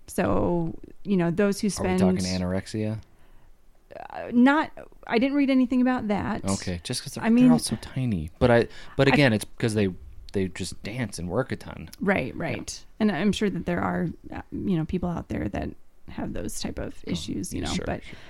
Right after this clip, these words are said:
Speaker 1: um, those who spend too much time on, like, watching the music videos, searching information
Speaker 2: Mm,
Speaker 1: about
Speaker 2: mm.
Speaker 1: K-pop idols, staying up late, skipping meals,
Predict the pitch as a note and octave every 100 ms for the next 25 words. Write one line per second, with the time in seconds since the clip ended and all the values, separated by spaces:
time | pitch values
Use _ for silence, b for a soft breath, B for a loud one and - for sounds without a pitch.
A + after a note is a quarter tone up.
0 | B B F#3+ F3+ F3 F3 - G#3+ A3 A#3
1 | - A3 G3 - - G3+ F#3+ G#3 F#3 -
2 | - F3+ F3 F3+ - - F3 F3+ F3+ -
3 | F#3 F#3 F3 - F#3+ G3+ C4 A#3+ - -
4 | F#3 - F#3 - F#3+ G3 F#3 F#3 F#3+ G3+
5 | F3 F#3 F3+ F3+ F#3 F#3+ F#3+ F#3+ F3+ -
6 | F#3 F#3+ F#3 F#3 F#3 B B B - -
7 | A3 G#3 F#3+ G3 G#3 A3 A3+ - - F#3
8 | F3 F3+ G#3 B3 A#3 A3 G#3 G#3 -